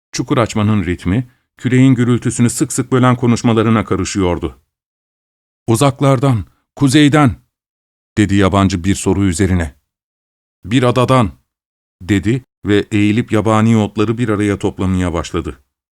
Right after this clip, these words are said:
"Denizden, başka bir denizden. Sizinkiyle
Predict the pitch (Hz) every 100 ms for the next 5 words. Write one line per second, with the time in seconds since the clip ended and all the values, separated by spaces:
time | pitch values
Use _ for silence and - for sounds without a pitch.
0 | _ _ _ _ _ 101 110 120 127 101
1 | 127 95 - _ _ _ _ _ _ 98
2 | 120 - 165 131 117 123 120 113 90 98
3 | 71 _ _ _ _ _ _ _ _ _
4 | - 127 110 135 131 143 135 131 127